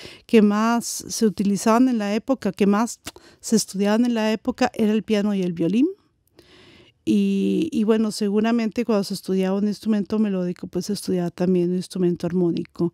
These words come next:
precisamente para conocer la armonía que, eh, habíamos nombrado anteriormente. También se estudiaba el canto. El canto siempre ha sido fundamental.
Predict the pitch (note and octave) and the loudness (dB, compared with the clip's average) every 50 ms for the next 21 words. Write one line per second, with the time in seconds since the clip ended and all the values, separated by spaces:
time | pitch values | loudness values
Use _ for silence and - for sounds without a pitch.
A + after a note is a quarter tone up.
0 | _ - - - - - - - - A#3 A3+ A#3 F#3+ C#4 C4 C4+ B3+ A#3 - C#4 | _ -16 -20 -20 -20 -20 -6 2 6 6 8 8 6 6 4 4 2 0 -2 -4
1 | - D4 C4 B3 A#3 - A3 G#3+ G3 F3+ - G#3+ G3 G#3 G#3+ G#3+ G#3+ A3+ A3+ A#3+ | -4 -2 -2 -2 -2 -2 -2 -4 -4 -2 -2 -2 0 0 0 0 0 0 2 2
2 | B3+ C#4 C#4 C4+ C4 C4 D#4 D#4 _ _ _ _ _ _ _ _ _ _ _ - | 2 2 2 0 0 -2 -4 -6 _ _ _ _ _ _ _ _ _ _ _ 0
3 | - A3 A3 A3+ A#3 G#3+ - - - _ - G3 F#3+ F3+ - - G#3+ G#3 G3+ F#3+ | 4 4 6 6 4 2 -2 -6 -12 _ 0 2 2 2 0 -2 -2 0 0 2
4 | F#3 F#3+ F#3+ G3 F#3+ F3+ E3+ F3+ E3 E3+ F3 E3+ F3 - G3 F3+ - G3+ G3 A3 | 2 2 0 0 0 -2 -4 -4 -4 -4 -4 -4 -4 -2 -2 0 2 4 6 6
5 | C4 D#4+ E4+ F4 - _ - - - _ _ _ _ - - - - - - - | 6 6 4 2 0 _ -12 -20 -20 _ _ _ _ -20 -20 -20 -20 -10 -2 4
6 | A#3+ A#3+ B3 B3 A#3+ G#3 B3+ A#3+ - - A#3 A3+ A3 A3 A3+ A#3 - - D4+ D#4 | 8 8 8 8 6 2 -2 -4 -2 0 2 4 4 4 2 0 0 2 4 4
7 | D#4+ E4+ - - - - _ _ _ _ _ _ _ _ _ _ _ _ - G#3+ | 4 4 2 -2 -14 -20 _ _ _ _ _ _ _ _ _ _ _ _ -8 -6
8 | F#3+ E3+ - A3 G#3 - - G#3 - A3 G#3 G3 - G#3+ - - G#3 G3 F#3+ - | -6 -2 -2 -2 -2 -2 -2 -2 0 0 0 0 -2 -4 -2 -2 -2 -2 -2 -2
9 | - G3 F#3+ G3+ G#3+ A3+ B3 C4+ C4+ - D#4+ E4 F4 G4 | -2 -2 0 0 2 2 2 0 0 0 0 0 0 0